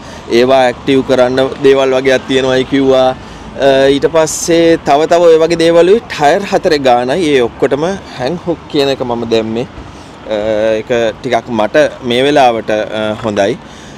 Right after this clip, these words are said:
අ, ඒ කියන්නේ යුරෝප් හදන එකකට වඩා මේක මට හොඳයි කියලා තේරුණේ. මොකද මං ගොඩාක් දුරවල් යන්නේ නැහැ. ඉතින්, අ, ඒකයි බජට් එකයි එක්කලා බලපුවාම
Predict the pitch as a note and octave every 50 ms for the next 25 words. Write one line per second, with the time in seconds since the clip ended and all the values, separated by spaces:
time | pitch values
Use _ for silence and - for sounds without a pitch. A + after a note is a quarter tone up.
0 | - - B2+ B2 B2+ B2+ B2+ B2+ A#2+ - C#3+ C#3 D3 C#3+ B2+ B2 A#2+ C3 C#3+ D3
1 | - - E3 E3 D3+ D#3 D#3 D3+ D3 D3 D#3 D3 D3+ D3 D3+ D#3+ E3 E3 D#3 D3
2 | C3+ C3+ C3 - - E3 D#3 D#3 D#3 D#3 D#3 D3+ C#3 B2+ A#2+ D3 C#3+ C#3 C3 B2+
3 | C3 C3 - D3+ C#3+ C#3+ B2+ D3 C#3+ C#3+ E3 E3+ D3 C3 C#3+ D#3 C#3+ C#3+ D#3 C#3+
4 | B2+ A#2 A#2+ B2+ D3 D3 D3+ C#3 C3+ C3 C3+ C#3 D3 D#3+ D3+ C3 B2 B2+ C3+ C3
5 | B2+ A#2+ A#2+ C3+ F3+ F#3+ C#3 A2+ - C3+ B2+ B2+ B2 A#2 A#2 A2+ A2+ A2+ A2+ A2
6 | - C3+ C#3+ D#3 C#3 A#2 G#2 G#2+ B2+ B2 - - A#2+ - B2+ B2 B2+ B2 A#2+ -
7 | - B2+ B2 A#2+ A#2+ A#2 A#2 A2 - B2+ C3+ C3+ B2 C3 D3+